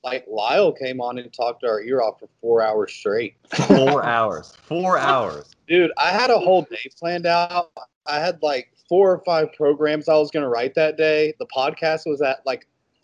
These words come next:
Speaker 1: eleven A M, and we got done, and I was getting up from my desk around, like, three to four P M, and I was like,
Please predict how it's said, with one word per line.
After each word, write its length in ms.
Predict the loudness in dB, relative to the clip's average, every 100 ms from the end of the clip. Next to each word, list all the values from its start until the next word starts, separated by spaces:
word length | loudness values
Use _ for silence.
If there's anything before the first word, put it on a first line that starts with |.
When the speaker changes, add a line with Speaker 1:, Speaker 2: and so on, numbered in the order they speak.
| -20 _ _ -6
Speaker 1:
eleven 440 | -2 2 2 2
A 200 | -2 -2
M, 280 | -2 -2 -4 -8
and 100 | -4
we 100 | 0
got 300 | 0 0 -2
done, 300 | -2 0 -2 -4 -8
and 100 | -2
I 40 |
was 180 | -2 0
getting 260 | -2 -2 -4
up 220 | -8 -8 -8
from 120 | -6
my 140 | -6
desk 440 | -4 -4 -4 -4 -2
around, 360 | 0 0 -4
like, 220 | -6 -8 -8 -10
three 240 | -6 -2
to 100 | -2
four 280 | 0 2 2
P 200 | 2 -8
M, 120 | -8
and 80 | -6
I 60 | -2
was 200 | 0 0
like, 260 | -2 -2